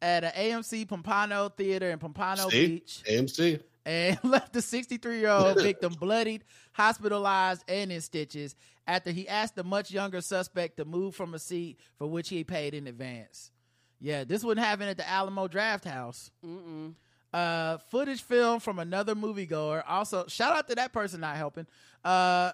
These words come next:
Speaker 1: <laughs> also showed the altercation in full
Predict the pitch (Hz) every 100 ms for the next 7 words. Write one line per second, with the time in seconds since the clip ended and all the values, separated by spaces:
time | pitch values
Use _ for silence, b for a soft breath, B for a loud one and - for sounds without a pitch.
0 | - 180 151 277 226 214 226 277 247 240
1 | 240 233 190 214 214 233 202 190 175 -
2 | 214 208 208